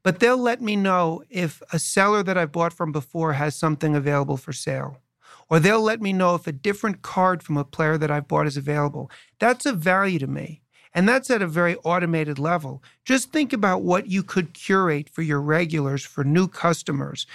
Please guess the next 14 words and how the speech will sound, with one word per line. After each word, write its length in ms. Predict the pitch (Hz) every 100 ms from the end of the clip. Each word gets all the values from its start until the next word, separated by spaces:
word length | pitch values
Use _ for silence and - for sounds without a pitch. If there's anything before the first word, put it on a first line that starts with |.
| - _
if 200 | 156 180
you 80 | 165
put 240 | 190 185
the 80 | 185
time 360 | - - 170
and 120 | 156 156
energy 380 | 165 156 139
into 320 | 143 135 - -
it. 180 | - - - - _
And 160 | 160 175
I 120 | 175
can 240 | 170 160
guarantee 680 | 151 185 208 175 - - 226
you 260 | 185 139